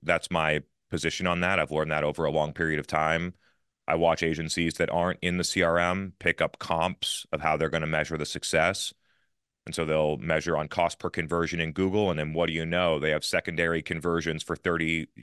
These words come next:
thirty seconds time on site, or they didn't bounce. And they are counting that as a conversion in their Google ads so that their cost per conversion is thirty dollars when their cost per demo request is fifteen hundred or two thousand dollars.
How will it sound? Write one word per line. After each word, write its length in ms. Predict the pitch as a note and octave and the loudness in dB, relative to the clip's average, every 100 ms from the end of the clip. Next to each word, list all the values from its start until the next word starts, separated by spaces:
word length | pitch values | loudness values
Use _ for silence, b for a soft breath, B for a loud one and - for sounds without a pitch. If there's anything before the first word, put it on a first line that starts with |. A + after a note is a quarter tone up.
| - | -2
thirty 220 | F#2+ E2+ | 0 0
seconds 400 | D#2+ F2 - D#2 | 2 0 0 -4
time 260 | - E2+ E2 | -2 0 2
on 140 | D#2+ | 0
site, 380 | D#2 F#2+ F2 D2+ | 2 2 4 4
or 80 | D#2 | 2
they 100 | D#2 | 0
didn't 340 | D2 D#2+ D2+ | 0 -4 -2
bounce. 540 | F#2 F2+ E2 D2+ - - b b b b b _ - | 0 2 0 -2 -6 -8 b b b b b _ -4
And 160 | D#2+ | 0
they 240 | D#2 D2+ D2 - F2+ | 2 0 -4 -2 -2
are 80 | |
counting 380 | F2 F#2 F2 D#2+ | 0 0 0 2
that 160 | D#2+ E2 | 2 0
as 100 | E2 | 0
a 80 | E2 | -4
conversion 680 | - C#2+ E2+ F2 E2 D2+ D2 | -6 -4 0 0 0 -2 -2
in 80 | |
their 140 | D2+ D2 | -4 -2
Google 340 | F#2 F2+ E2 | -2 2 2
ads 220 | D2+ D2+ | 4 2
so 60 | D#2+ | -2
that 80 | D2+ | -6
their 100 | D#2 | -4
cost 260 | - E2 - | 0 0 -2
per 100 | D#2 | -6
conversion 540 | D#2 D2+ E2 D#2+ D2+ | -4 0 0 -2 -4
is 140 | C#2+ | -6
thirty 260 | - F2+ E2+ | 0 2 2
dollars 380 | D#2 D2+ D2+ - | 4 2 0 -2
when 120 | D#2 | -4
their 120 | D#2 | -4
cost 320 | - E2 D#2+ - | 2 2 2 -2
per 120 | E2 | -2
demo 260 | E2 E2 | 0 0
request 500 | D#2 D2+ - D#2+ - D#2 | 0 -2 2 0 0 -6
is 160 | C#2 b b b _ | -8 b b b _
fifteen 380 | G2 - F#2 E2 | -4 -2 -4 -4
hundred 420 | E2+ E2 E2+ D#2 | -4 -4 -2 -2
or 80 | D#2 | -4
two 200 | - D#2+ | -4 0
thousand 380 | D#2 D#2 D2 C#2+ | 0 0 -2 -4
dollars. 440 | C#2 C2+ B1+ - | -4 -4 -8 -12